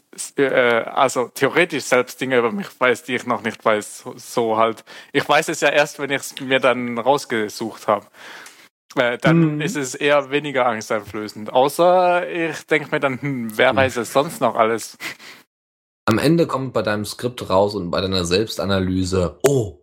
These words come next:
Speaker 2: ich mag Katzenbabys.“
Speaker 1: Das ist ja nichts Neues. Das
Speaker 2: Richtig.
Speaker 1: weiß ich auch ohne so eine Software.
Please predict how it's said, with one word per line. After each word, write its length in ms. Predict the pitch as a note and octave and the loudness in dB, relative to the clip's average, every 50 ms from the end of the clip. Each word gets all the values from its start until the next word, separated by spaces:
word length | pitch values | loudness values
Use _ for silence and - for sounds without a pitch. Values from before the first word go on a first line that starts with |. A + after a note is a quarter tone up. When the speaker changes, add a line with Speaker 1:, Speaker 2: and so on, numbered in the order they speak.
| _ - | _ -8
Speaker 2:
ich 280 | - - - - - | -8 -6 -6 -6 -4
mag 260 | - E2 - - - - | -2 -2 -4 -4 -4 -4
Katzenbabys.“ 1200 | - - D3+ - - - - G#2 G2+ F2 E2+ F2+ E2 D#2+ D#2 B1+ - - - - - - _ _ _ _ _ _ _ _ _ _ _ _ - - - - - - | -4 -2 -2 0 0 0 2 2 2 0 2 0 0 -2 -4 -6 -8 -12 -12 -14 -16 -20 _ _ _ _ _ _ _ _ _ _ _ _ -10 -8 -8 -8 -8 -10
Speaker 1:
Das 520 | - E3+ A#2 - - B2 B2+ - - - | -10 -8 -2 2 2 2 2 0 -2 -2
ist 180 | F3+ F3 - F3+ | -2 0 2 2
ja 80 | F3 | 2
nichts 300 | E3 D3+ D3 C3 - - | 2 2 -2 -4 -4 -4
Neues. 540 | C#3+ C3 B2+ B2 B2 A#2 A2+ G#2 - - - - - | 0 2 4 4 4 4 2 0 -6 -10 -12 -6 -2
Das 220 | C3 B2+ B2 - | 0 0 2 4
Speaker 2:
Richtig. 160 | A#2 C3 C#3 | 4 4 6
Speaker 1:
weiß 200 | C#3+ C#3+ C#3+ - D3+ | 6 4 4 4 0
ich 100 | C3+ - | 2 4
auch 200 | C#3+ C3 B2+ B2+ | 4 4 4 4
ohne 320 | C3 C3+ B2 C3+ C3+ B2+ | 2 0 0 2 0 0
so 140 | - - A#2+ | 0 0 0
eine 380 | A2 G#2+ G#2+ A2 G#2+ A2 G2 F#2+ | 0 0 -2 -4 -4 -4 -4 0
Software. 640 | - C3 A2+ - - - - B2+ A#2 G#2+ G#2 | 4 4 4 2 0 -4 2 4 4 4 2